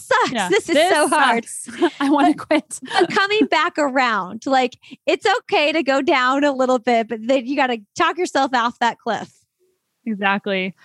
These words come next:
Speaker 2: So I love sport 'cause it's such a great microcosm for everything else in your life. And you mentioned already, like, yeah, whenever it gets really hard,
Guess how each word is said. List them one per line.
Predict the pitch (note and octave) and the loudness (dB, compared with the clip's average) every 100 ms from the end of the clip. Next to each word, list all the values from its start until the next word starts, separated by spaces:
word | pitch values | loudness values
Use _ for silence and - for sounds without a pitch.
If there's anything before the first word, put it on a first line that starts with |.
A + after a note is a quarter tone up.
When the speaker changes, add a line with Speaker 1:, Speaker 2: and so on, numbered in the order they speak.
| _ | _
Speaker 2:
So | - G4 | 0 2
I | C#4 | 4
love | A3+ G#3+ | 2 0
sport | - - G3 G#3 - | -2 -2 0 0 -2
'cause | G#3+ | -4
it's | G#3+ | -2
such | - A3 | -2 -2
a | A#3+ | -2
great | A3 F3+ | -2 -2
microcosm | G3 F#3+ A3 G#3 G#3+ G#3 A3 | 0 -2 -2 -4 -2 -2 -2
for | G3+ - | -4 -2
everything | C4 C#4+ C4 A#3 | 2 2 2 -2
else | A3 B3 | -2 -2
in | A#3 | -4
your | G#3 | 0
life. | F#3 G#3 - | 2 0 2
And | A#3 | 2
you | A#3+ | 4
mentioned | A#3 A3+ A#3+ | 2 2 0
already, | A3 G3 G3 G#3 F#3+ F#3 - - _ - | 0 2 2 2 0 -2 -8 -20 _ -4
like, | F#3+ F#3 - | -2 -2 -2
yeah, | B3+ F4 G3+ - | 2 2 2 0
whenever | A3+ A#3+ C4 D4+ | 2 2 2 2
it | C4+ A#3+ | 0 0
gets | B3+ A#3 | -2 -2
really | B3+ A#3+ | 0 0
hard, | A3 B3+ A3 G3+ G#3 | 2 2 2 0 -2